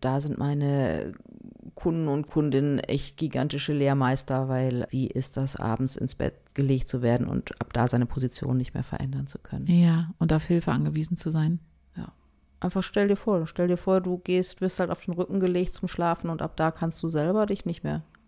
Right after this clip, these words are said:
Speaker 1: anders
Speaker 2: Mhm.
Speaker 1: hinlegen.
Speaker 2: Mhm.
Speaker 1: Ja, nicht einmuckeln, nicht zusammenrollen, nicht von rechts nach links werfen, weil du nicht schlafen kannst, sondern nein, du liegst auf dem Rücken und liegst
Speaker 2: Ja.
Speaker 1: auf dem Rücken.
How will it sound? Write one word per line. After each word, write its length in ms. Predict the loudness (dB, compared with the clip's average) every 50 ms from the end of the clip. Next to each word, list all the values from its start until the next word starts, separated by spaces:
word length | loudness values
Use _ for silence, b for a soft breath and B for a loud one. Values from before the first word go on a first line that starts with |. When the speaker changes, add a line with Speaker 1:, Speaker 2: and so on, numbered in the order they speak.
| _ _ _
Speaker 1:
anders 280 | -2 -2 0 0 0 2
Speaker 2:
Mhm. 40 | 6
Speaker 1:
hinlegen. 440 | 6 6 6 4 2 -2 -4 -8 -12 -20 -20 -20 _ -8 0
Speaker 2:
Mhm. 320 | 4 6 6 6 6 4 0 -2
Speaker 1:
Ja, 100 | -2 0 0
nicht 200 | 0 0 -2 -2
einmuckeln, 640 | 0 2 2 2 2 2 2 2 2 2 2 2
nicht 240 | 0 -2 -4 -8 -8
zusammenrollen, 920 | -6 -2 0 2 2 2 2 2 2 4 4 4 4 4 2 2 0 0
nicht 360 | 0 -2 -4 -6 -10 -16 -20 B B B B B B B B B B B B B B B
von 180 | -4 -2 0
rechts 260 | 0 0 0 -2 -2
nach 140 | -4 -4 -2
links 260 | 0 0 0 0 2
werfen, 320 | 2 2 2 2 2 2 0
weil 120 | 2 2
du 80 | 2 2
nicht 180 | 2 0 0
schlafen 320 | 0 0 0 0 0 -2 -4
kannst, 260 | -2 -2 -2 -2 -2
sondern 220 | -2 -2 0 0
nein, 180 | 0 0 0 0
du 80 | -2 -4
liegst 260 | -6 -8 -10 -12 -14
auf 80 | -14 -12
dem 80 | -12 -10
Rücken 240 | -10 -10 -8 -8 -6
und 100 | -6 -6 -6
liegst 180 | -4 2 6
Speaker 2:
Ja. 140 | 6 8 8
Speaker 1:
auf 60 | 8
dem 80 | 6 4
Rücken. 240 | 0 -2 -4 -6 -10